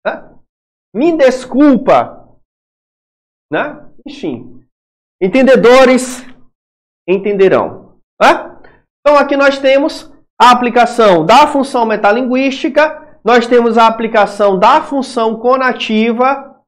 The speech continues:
tá? E nós podemos incluir aí, tá bom? A função poética também, tá? Então, nesse, nesse texto aqui,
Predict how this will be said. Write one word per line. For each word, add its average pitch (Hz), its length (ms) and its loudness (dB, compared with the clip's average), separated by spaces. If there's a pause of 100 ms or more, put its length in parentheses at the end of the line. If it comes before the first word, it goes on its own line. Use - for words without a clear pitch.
(140)
tá? 208 480 2
E 285 60 0
nós 311 220 2
podemos 247 460 2
incluir 226 500 0
aí, 214 520 0 (220)
tá 165 80 4
bom? 202 420 0 (140)
A 277 100 2
função 330 360 -4
poética 269 440 0
também, 262 640 -4 (320)
tá? 214 160 0
Então, - 560 -4 (240)
nesse, 247 720 0
nesse 233 360 0
texto 190 420 2
aqui, 233 440 -4